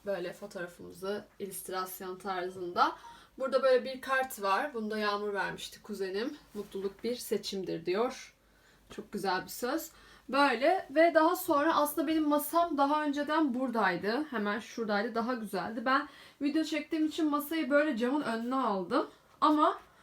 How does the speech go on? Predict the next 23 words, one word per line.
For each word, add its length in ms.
burada 260
pek 180
içime 280
sinmedi. 600
Bunu 180
tekrardan 800
buraya 300
alacağız. 500
Bu 80
arada 180
şöyle 240
yakından 500
da 60
göstereyim 640
masamı. 600
<laughs> 80
Bu 120
arada 180
şuna 300
bakın. 340
Fırça 320
siparişi 580
ettim. 600